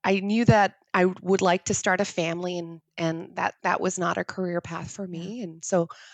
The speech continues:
Speaker 1: I got out of the military and joined a financial, uh, a military financial institution and started in banking and home lending. And then eventually, you know, um,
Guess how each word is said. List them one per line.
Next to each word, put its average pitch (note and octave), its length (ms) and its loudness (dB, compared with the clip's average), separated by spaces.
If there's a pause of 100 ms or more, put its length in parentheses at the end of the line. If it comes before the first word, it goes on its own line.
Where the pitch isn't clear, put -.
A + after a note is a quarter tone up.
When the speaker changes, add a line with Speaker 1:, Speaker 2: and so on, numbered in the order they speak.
(120)
Speaker 1:
I F#3 100 4
got F3 200 2
out F3 180 2
of F#3+ 80 0
the F#3 60 2
military F3+ 520 0
and E3+ 120 -6
joined E3+ 260 -2
a F3 200 0
financial, F3 640 -4 (100)
uh, F#3+ 160 -6 (200)
a F#3 100 -4
military F#3+ 480 0
financial F3 560 -6
institution F#3+ 680 -2 (560)
and F3 180 -2
started F3+ 400 4
in E3 160 0
banking E3+ 580 -2
and D#3 300 -14
home F3 180 0
lending. E3 580 0
And D#3 140 -6 (500)
then F#3 400 4
eventually, F#3 840 0
you F3+ 140 -2
know, F3 220 0 (120)
um, F3+ 460 -4